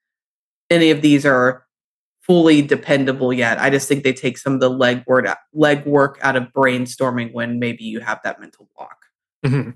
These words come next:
Speaker 2: No, that makes, that makes a lot of sense. Yeah, I think it's a good, uh, yeah, it's a good idea starter, that, if anything.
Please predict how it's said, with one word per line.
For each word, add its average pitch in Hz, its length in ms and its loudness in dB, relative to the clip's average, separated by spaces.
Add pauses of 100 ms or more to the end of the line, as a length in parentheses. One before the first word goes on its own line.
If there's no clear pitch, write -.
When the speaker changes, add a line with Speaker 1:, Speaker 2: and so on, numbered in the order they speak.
(920)
Speaker 2:
No, 175 140 0
that 165 80 0
makes, 165 180 -2
that 156 140 0
makes 165 100 -2
a 160 80 0
lot 143 80 2
of 127 80 -2
sense. 127 220 -4 (260)
Yeah, 165 160 2
I 170 60 2
think 196 120 -2
it's 143 120 -2
a 135 80 0
good, 135 280 -2
uh, 123 360 -2 (600)
yeah, 113 140 0
it's - 120 -6
a - 20 -4
good 170 100 0
idea 127 540 0
starter, 110 420 -6
that, 165 180 -8
if 135 160 -6
anything. 110 440 -6